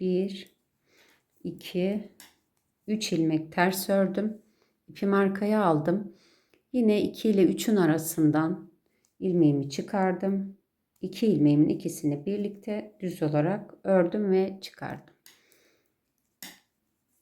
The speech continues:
Üç ilmek ters. Kenar ilmeğini de düz ördüm.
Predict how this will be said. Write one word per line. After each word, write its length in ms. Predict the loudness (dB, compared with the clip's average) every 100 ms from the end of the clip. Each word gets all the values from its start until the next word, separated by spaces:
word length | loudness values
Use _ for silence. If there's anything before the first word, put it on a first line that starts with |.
| _ -8
Üç 280 | -6 -6 -4
ilmek 540 | 2 4 4 0 -4
ters. 600 | -6 -2 -2 -2 -8 -18 -20 _ _ _ _ _ _ _ _ _ _ _ _ _ _ _ _ _ _ _ _ _ _ _ _ _ _ _ _ _ _ _ -20 _ _ _ _
Kenar 320 | 2 4 6
ilmeğini 500 | 4 4 4 4 4
de 160 | 0 0
düz 240 | -4 -6
ördüm. 400 | -8 -10 -14 -20